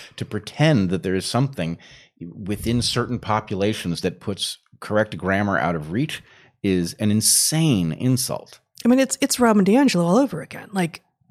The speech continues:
Speaker 2: th-, this, this department chair is either so confused and scared by the, uh,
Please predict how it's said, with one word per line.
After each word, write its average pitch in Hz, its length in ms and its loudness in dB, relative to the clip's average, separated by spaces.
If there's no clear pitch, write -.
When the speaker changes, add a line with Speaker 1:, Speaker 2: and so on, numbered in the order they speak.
Speaker 2:
th-, - 120 -18
this, - 440 2
this 190 280 2
department 294 420 2
chair 175 240 4
is 175 140 6
either 185 280 6
so 285 400 2
confused 262 520 0
and 240 100 4
scared 175 520 2
by 180 400 6
the, 180 560 2
uh, 175 340 4